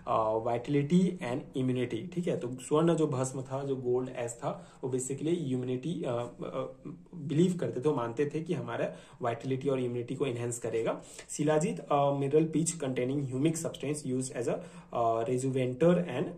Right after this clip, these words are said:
energy enhancer, ठीक है। तो शिलाजीत रे-, अ, एनर्जी एनहांस-, एनहांसर के रूप में यूज़ किया जाता था।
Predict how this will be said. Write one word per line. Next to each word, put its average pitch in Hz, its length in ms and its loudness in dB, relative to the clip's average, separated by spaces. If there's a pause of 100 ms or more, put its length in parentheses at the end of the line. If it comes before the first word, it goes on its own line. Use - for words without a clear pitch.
(240)
energy 127 340 2
enhancer, 104 440 -10
ठीक - 120 -8
है। - 80 -4
तो 123 240 -6
शिलाजीत 123 600 -4
रे-, 131 140 -2
अ, 123 80 -6
एनर्जी 120 380 -4
एनहांस-, 127 540 -6
एनहांसर 123 420 -4
के 135 120 -4
रूप 120 120 -4
में 120 100 -4
यूज़ 123 200 -4
किया 123 140 0
जाता 120 260 -2
था। 135 360 -6